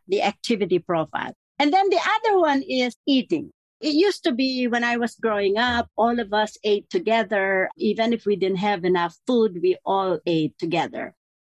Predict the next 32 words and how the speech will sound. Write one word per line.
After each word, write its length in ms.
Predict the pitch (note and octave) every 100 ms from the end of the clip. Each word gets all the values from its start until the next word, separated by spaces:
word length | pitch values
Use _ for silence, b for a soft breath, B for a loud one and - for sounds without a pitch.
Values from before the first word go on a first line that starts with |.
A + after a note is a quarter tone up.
| -
As 140 | D#4 -
I 160 | G#4 A4+
was 340 | A4 - - -
raising 500 | A3+ C4 C#4 - C4
my 200 | A3 G3 F#3+
kids, 360 | A#3+ G#3+ F3+ -
I 120 | G3+ A3
remember 640 | A3 A3 G#3+ A3 F#3 F3 F3
my 120 | - C#4+
kids 320 | D#4+ D4 C#4
will 120 | C#4+
go 260 | B3 C4+ B3+
in, 360 | B3+ B3 A#3+ -
go 140 | B3+ C#4+
to 160 | C#4
the 280 | A3+ B3 A3+ -
refrigerator, 880 | A3 A3+ - A#3 B3 A#3 A3+ G#3+ G3+
pick 160 | C#4 C#4
up 200 | B3+ -
something 480 | B3+ B3 A3 A#3 G3+
there, 360 | G#3+ G3+ G3+ -
get 220 | A#3+ G#3+
the 100 | C#4+
food 240 | - C#4
from 160 | C4+ B3
the 120 | A#3
refrigerator 680 | A3+ - A3+ A#3 G#3+ G3+ G#3+
and 260 | G#3 A#3 A3
go 140 | A3
upstairs 540 | G3 - A3+ F#3+ F#3+
and 200 | - F3+ -
eat 180 | D#3